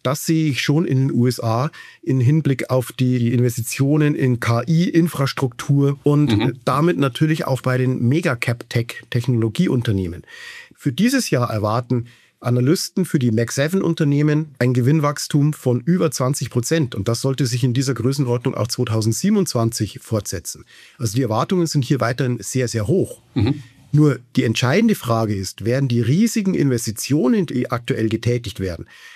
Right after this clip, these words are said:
Speaker 1: tatsächlich auch zeitnah in entsprechende Umsätze und Margen übersetzt? Und darin sehe ich eine gewisse Erwartungslücke.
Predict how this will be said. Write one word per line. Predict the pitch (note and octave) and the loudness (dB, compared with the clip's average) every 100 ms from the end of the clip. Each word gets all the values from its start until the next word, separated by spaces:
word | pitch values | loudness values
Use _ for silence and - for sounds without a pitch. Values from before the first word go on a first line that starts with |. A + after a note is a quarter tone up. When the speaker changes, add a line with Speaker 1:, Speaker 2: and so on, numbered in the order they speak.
| - | -12
Speaker 1:
tatsächlich | - B2 C#3+ - B2+ E3+ G3+ F#3+ - | -4 -4 -4 -4 -2 0 -2 -2 -2
auch | G#2+ - | -6 -6
zeitnah | - - A2 E3 F#3+ A2+ A2 D#3 - - - | -8 -4 -2 -2 -2 0 0 -2 -6 -10 -4
in | C3+ | -2
entsprechende | A#2+ - - B2+ A#2+ A2 | 0 -2 -2 0 0 0
Umsätze | C#3+ G3 F#3+ E3+ - F#3 - | 2 2 2 -2 -2 -4 0
und | C3 | 0
Margen | B2 A2+ F#3 F#3+ - | 0 0 0 0 -2
übersetzt? | G2+ - F#2 - - _ _ _ - - - - | -2 -4 -6 -10 -18 _ _ _ -20 -20 -20 -6
Und | C3 A#2+ - | -2 -2 -2
darin | A#2+ F#3+ G3+ F#3+ | -2 2 2 2
sehe | - D#3 F3 | 2 2 2
ich | - | 2
eine | B2+ C3+ | 0 2
gewisse | C3+ C#3+ - C#3+ - - - | 2 2 0 -2 -4 -20 -16
Erwartungslücke. | - A#2+ A#2 B2+ A#2+ A#2 - C#3+ F#3 A3+ | -4 0 0 0 0 -2 0 0 2 0